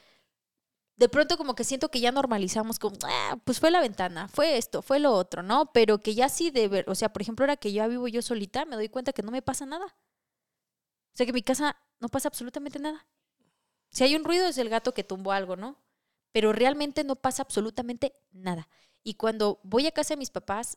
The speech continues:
se siente algo extraño y en la casa de mis papás han pasado muchas cosas muy raras. Nosotros lo relacionamos con que teníamos un vecino que practicaba una religión muy extraña. Creo que eso sí lo platiqué en un live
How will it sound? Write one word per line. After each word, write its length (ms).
se 180
siente 320
algo 160
extraño 640
y 200
en 100
la 80
casa 180
de 60
mis 100
papás 320
han 140
pasado 280
muchas 400
cosas 260
muy 140
raras. 420
Nosotros 420
lo 120
relacionamos 840
con 320
que 380
teníamos 540
un 140
vecino 500
que 120
practicaba 520
una 160
religión 420
muy 200
extraña. 540
Creo 160
que 80
eso 160
sí 100
lo 120
platiqué 360
en 100
un 160
live 180